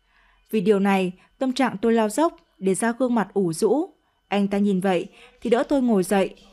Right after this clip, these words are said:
và chạy đi mua cho tôi hộp nước ép táo, bảo là bác sĩ khuyên uống rất tốt cho thai phụ.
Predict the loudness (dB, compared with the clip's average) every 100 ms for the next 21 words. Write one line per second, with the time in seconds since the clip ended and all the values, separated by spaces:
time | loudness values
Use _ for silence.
0 | _ _ _ _ _ -12 -2 0 2 0
1 | -2 0 2 2 0 -2 0 2 2 2
2 | -2 -2 -2 -2 -4 0 2 2 -2 -8
3 | _ _ 0 2 2 -2 -6 -6 -2 0
4 | 0 0 -2 -2 -2 -2 -4 -4 -4 0
5 | 2 0